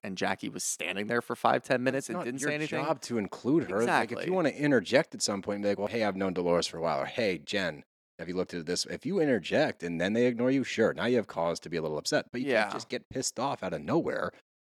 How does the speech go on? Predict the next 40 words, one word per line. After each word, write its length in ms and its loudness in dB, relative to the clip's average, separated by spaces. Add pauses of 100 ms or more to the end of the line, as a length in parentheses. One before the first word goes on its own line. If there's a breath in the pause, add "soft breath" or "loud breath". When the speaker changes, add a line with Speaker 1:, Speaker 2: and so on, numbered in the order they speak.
Speaker 1:
Yeah, 260 6
it 60 6
was, 220 6
it 100 6
was 140 8
a 60 8
big, 260 6
like, 340 12 (720)
it 80 6
was 140 6
a 40 6
big, 200 4
like, 180 8 (240)
"Look 200 10
at 60 -2
me" 200 4
cry. 500 6
Speaker 2:
Yeah, 320 6
that's 120 4
Speaker 1:
And, 100 2
Speaker 2:
what 20 0
I 40 2
Speaker 1:
like, 120 0
Speaker 2:
thought. 140 -4
Speaker 1:
"Look, 180 -6
we 140 -6
know 220 2
you're 180 4
a 40 0
friend 240 2
of 140 6
now." 220 8
And, 200 4 (400 loud breath)
you 120 2
know, 240 2
in 200 2
that 220 6
moment, 480 4
just 300 -2
fucking 460 -2